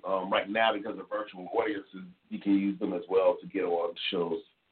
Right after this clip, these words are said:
like The View and other stuff like that to be in the virtual audience. So let's go fast forward to, well, actually, we're going back in time, but we're moving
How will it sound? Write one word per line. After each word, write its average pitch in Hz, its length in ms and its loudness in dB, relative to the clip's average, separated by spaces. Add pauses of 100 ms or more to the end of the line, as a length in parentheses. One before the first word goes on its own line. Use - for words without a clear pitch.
(460)
like 87 280 2
The 78 80 -8
View 80 420 -6
and 76 100 -8
other 76 220 -6 (140)
stuff 82 180 -4
like 78 200 -8
that - 200 -2
to - 100 -10
be 78 60 -4
in - 60 -4
the - 60 -6
virtual - 400 -4
audience. - 260 -4 (720)
So 143 80 4
let's 185 240 4
go 165 240 2 (100)
fast 147 280 -8 (100)
forward 139 380 -14 (180)
to, 123 440 -18 (300)
well, 98 100 -12
actually, 104 180 -18
we're 92 60 -20
going 98 160 -12
back 101 220 -12
in 90 80 -20
time, 95 220 -18
but - 100 -20
we're 107 320 -14
moving 104 220 -10